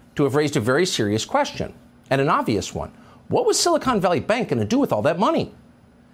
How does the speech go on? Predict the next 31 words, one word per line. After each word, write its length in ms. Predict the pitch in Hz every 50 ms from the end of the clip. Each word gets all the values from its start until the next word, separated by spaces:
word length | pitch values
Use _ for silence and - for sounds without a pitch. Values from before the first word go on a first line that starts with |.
| - - -
Even 260 | - 214 240 262 349 349
in 40 |
the 60 | 330 277
San 160 | - 254 247
Francisco 460 | 240 214 208 - 220 - - 190 127
Bay 380 | 117 - - 190 285 349 330 208
Area, 300 | 156 127 120 117 117 117
it 160 | 117 196 233
would 140 | 240 247 196
be 80 | 226
hard 420 | 190 - - - 190 233 269 254 240
to 80 | 277
find 420 | 208 - 277 277 254 196 139 - -
qualified 800 | - - - 165 190 220 214 - - 220 190 175 139 120 92 -
borrowers 800 | - - 165 262 339 311 202 120 92 90 87 92 107 - - -
for 180 | - - - 151
a 60 | 135
hundred 400 | - - - 196 196 185 202 180
and 120 | 202 190 160
eighty-nine 580 | 131 127 127 139 127 113 120 127 120 101 87 -
billion 360 | 139 131 113 123 135 147 160
dollars. 640 | 160 202 240 311 294 170 104 85 - - - - - - - - - - - - - - -
You 180 | 156 185 254 254
could 280 | 262 - - 285 233
not 340 | 208 185 190 240 294 - -
responsibly 720 | 214 190 - - - 208 208 233 262 - 254 190 151 151 135
loan 440 | 110 104 113 120 135 180 220 233 185
all 400 | - - - 127 151 202 233 240
of 120 | 196 175
that 240 | 196 196 202 185 165
money, 380 | 165 202 220 170 104 73 -